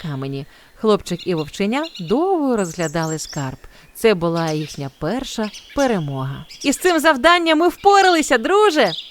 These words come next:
тішився Том. «Та, якщо чесно, я дуже втомився, та й сонце вже сідає. Треба ще й десь знайти нічліг». Вовченя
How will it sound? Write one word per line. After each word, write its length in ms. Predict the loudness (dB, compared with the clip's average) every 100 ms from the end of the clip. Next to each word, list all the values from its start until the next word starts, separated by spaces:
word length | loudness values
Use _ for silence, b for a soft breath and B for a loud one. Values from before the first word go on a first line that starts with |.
| -16
тішився 400 | -14 -12 -12 -12
Том. 260 | -6 -6 -6 B B 2
«Та, 80 | 4
якщо 280 | 4 0 -2
чесно, 420 | 2 0 0 -4 B 0
я 140 | 2
дуже 220 | 2 0
втомився, 560 | -4 -6 -8 -8 -6 -4
та 180 | 2 2
й 100 | 2
сонце 360 | -2 -4 -4
вже 180 | -4 -4
сідає. 460 | -4 -2 0 2 -2 B B B -6
Треба 340 | -2 0 0 0
ще 160 | 0
й 120 | -2
десь 240 | 2 0 0
знайти 380 | -2 -2 -2 -2
нічліг». 440 | -2 -4 -6 -6 -12 -20 _ -16 -4
Вовченя 600 | -4 -4 -4 -2 -2